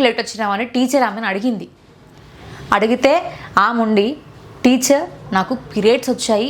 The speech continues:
అందుకే నేను లేట్ వచ్చాను" అని చెప్పి క్లియర్గా చెప్పింది. మరి ఈమె ఏం చేసింది?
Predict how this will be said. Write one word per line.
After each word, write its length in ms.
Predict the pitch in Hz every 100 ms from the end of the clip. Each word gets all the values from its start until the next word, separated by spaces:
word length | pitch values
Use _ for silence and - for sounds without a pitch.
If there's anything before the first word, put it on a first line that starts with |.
| -
అందుకే 340 | 220 214 247
నేను 200 | 262 233 185
లేట్ 180 | 208 240
వచ్చాను" 480 | 220 - 196 185 226
అని 180 | 240 202
చెప్పి 160 | 208 269
క్లియర్గా 440 | - 311 302 294
చెప్పింది. 480 | 285 269 247 196 170 - - - 247
మరి 140 | 277 247 208
ఈమె 140 | 269 311
ఏం 180 | 320 302
చేసింది? 500 | 302 302 285 285